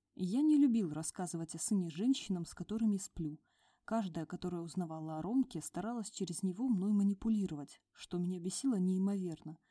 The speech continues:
Отношения тут же обрубались мной на корню.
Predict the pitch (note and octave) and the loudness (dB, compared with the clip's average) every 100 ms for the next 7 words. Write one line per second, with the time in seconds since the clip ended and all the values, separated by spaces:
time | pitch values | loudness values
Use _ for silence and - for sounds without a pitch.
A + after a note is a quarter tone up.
0 | _ _ - - G3 A3 C4 E4 A#3+ - | _ _ -14 -6 0 0 2 2 2 2
1 | G3 F3+ E3 F3 E3+ C#4 A3+ - F3+ G3+ | -4 -4 -4 -2 0 2 2 0 0 2
2 | G3 - F3 E3 D#3+ | 0 -2 -6 -6 -6